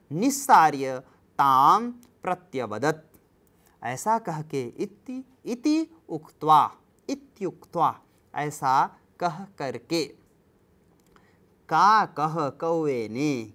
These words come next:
क्या किया? कक्षाभ्यंतरात्, कक्ष का अर्थ है प्रकोष्ठ, कमरा,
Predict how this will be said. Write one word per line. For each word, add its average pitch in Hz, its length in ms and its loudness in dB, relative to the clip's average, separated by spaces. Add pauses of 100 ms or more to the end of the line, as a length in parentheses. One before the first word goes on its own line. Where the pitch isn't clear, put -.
क्या 156 160 -2
किया? 214 500 4 (920)
कक्षाभ्यंतरात्, 170 1600 4 (520)
कक्ष 240 340 0
का 185 180 -2
अर्थ 147 340 -4
है 151 380 -14 (120)
प्रकोष्ठ, 147 520 -6 (300)
कमरा, 127 440 -2